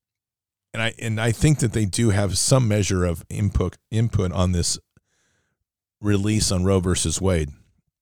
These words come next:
They know very well that the shot is sterilizing people, the clot shot.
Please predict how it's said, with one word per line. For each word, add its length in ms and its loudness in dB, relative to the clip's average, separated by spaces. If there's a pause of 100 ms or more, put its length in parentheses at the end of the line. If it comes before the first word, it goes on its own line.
(1200)
They 220 4
know 180 8
very 260 8
well 400 6
that 140 0
the 100 -6
shot 380 0
is 140 -2
sterilizing 680 -2
people, 420 -10 (300)
the 80 -8
clot 300 -6
shot. 260 -4